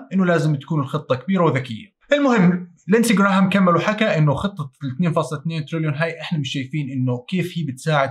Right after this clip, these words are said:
كوفيد، ما إلها أي علاقة بكورونا فيروس، هي بس عبارة عن خطة لجلب الأصوات في الانتخابات. وحكى يعني مثلًا هذه الخطة بدها تعطي ألف ومئتين دولار للناس اللي ما عندهم سوشيال security number، معناته إنه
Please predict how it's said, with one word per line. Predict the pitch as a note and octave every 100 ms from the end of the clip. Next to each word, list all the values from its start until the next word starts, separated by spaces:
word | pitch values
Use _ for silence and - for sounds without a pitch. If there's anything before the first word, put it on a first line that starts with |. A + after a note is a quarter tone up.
| -
كوفيد، | C3+ A2 G#2+
ما | D3+ E3
إلها | D#3+ C3+ D#3+
أي | F3+ D3+
علاقة | C#3+ D#3+ -
بكورونا | - D3 C#3+ C3+
فيروس، | E3+ G3 -
هي | G3
بس | D#3 E3+ E3
عبارة | D#3+ D3
عن | C#3+
خطة | - G3 - G3+ G3+ - _ D3
لجلب | D3+ F3 F3 D3
الأصوات | - - D3+ D#3
في | D3
الانتخابات. | C3 B2+ B2+ G#2+ - - -
وحكى | E3 A#3 G#3+
يعني | E3 D3+
مثلًا | D3+ D#3+ C#3+ D#3
هذه | F3
الخطة | C#3 F#3 F#3
بدها | D3+ C3+ C#3+
تعطي | E3+ E3 D3
ألف | E3 D3
ومئتين | C3+ C3+ D#3+ D3
دولار | C3+ D#3 D3
للناس | A#2+ B2 C#3 D3 B2
اللي | B2
ما | C#3
عندهم | C3+ B2
سوشيال | A#2+ C3 B2+ B2
security | B2 C3+ B2 A#2+
number، | A2 G#2+ - _
معناته | A2+ C#3 C3+ -
إنه | D3 C3